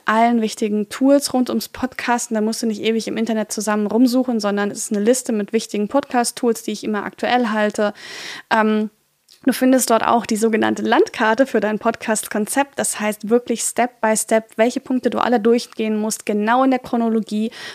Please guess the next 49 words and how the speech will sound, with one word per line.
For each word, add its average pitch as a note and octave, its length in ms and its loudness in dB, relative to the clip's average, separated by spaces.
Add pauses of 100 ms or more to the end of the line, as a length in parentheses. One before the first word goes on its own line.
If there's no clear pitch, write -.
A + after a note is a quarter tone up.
(100)
um A#3+ 280 4
dein G3+ 240 0
Podcast-Konzept - 1040 -4
zu G3+ 160 0
haben, G#3 220 -2
damit G3+ 220 0
du G#3 60 -4
deinen G3 180 -2
Podcast - 480 -6
auch - 180 -2
strategisch A#3+ 600 0
aufbauen G3+ 480 -2
kannst. B3+ 380 0 (360)
Und C4+ 300 6
ich - 160 -6
habe G#3+ 140 -2
noch G#3+ 100 -6
beigelegt, G#3+ 720 2
die C4+ 120 6
fünf C#4+ 320 6
Fehler, A3 400 2
die F#3 80 0
es - 140 -8
zu A3+ 80 -2
vermeiden G3 500 2
gilt F3 200 0
beim F3+ 160 -2
Podcasten. G3 500 -6
Und - 80 -4
oh G3+ 120 0
mein G3+ 220 2
Gott, F3+ 200 0
ich - 160 -12
habe - 100 -14
sie, F3 100 -4
glaube E3 200 -4
ich, - 120 -8
alle E3+ 140 -4
selber D4 300 2
schon C#4+ 200 0
gemacht A#3+ 300 0
und F#3+ 140 -2
sehe F3+ 160 2
sie - 180 -2
auch - 80 -8
immer A#3 220 0
wieder F#3 180 -4
da F3+ 120 -6
draußen. F#3+ 440 0